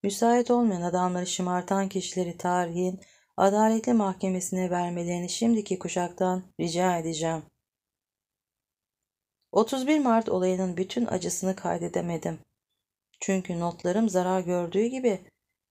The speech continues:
bu defa güvenlik güçlerinin hiçbir hakka, hiçbir kanuna dayanmadan evimde yaptığı aramada birçok kitap ve belgelerim alındı. Alındı diyorum çünkü bugün Türkiye'de geçerli olan ceza kanununa göre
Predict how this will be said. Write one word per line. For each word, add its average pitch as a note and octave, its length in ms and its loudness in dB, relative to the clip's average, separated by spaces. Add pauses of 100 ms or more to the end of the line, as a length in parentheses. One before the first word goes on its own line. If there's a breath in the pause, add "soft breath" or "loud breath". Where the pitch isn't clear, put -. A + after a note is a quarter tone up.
(160)
bu G3+ 120 6
defa A3 320 4
güvenlik F#3+ 480 0
güçlerinin F3 460 -4
hiçbir F#3 420 0
hakka, E3+ 540 -6
hiçbir E3+ 520 0
kanuna F3 560 -2
dayanmadan F3 720 0 (400 soft breath)
evimde G#3+ 340 4
yaptığı F#3+ 480 0
aramada F3+ 480 -4
birçok G3+ 460 0
kitap F3+ 360 -4
ve F3 140 -2
belgelerim E3+ 580 0
alındı. E3 440 -2 (840)
Alındı F#3 520 0
diyorum D#3+ 320 -4
çünkü F#3 380 -4
bugün F3 280 -4
Türkiye'de F3+ 520 -4
geçerli F3 500 0
olan F3 280 0
ceza F3 420 -2
kanununa E3+ 460 -2
göre G3 320 -2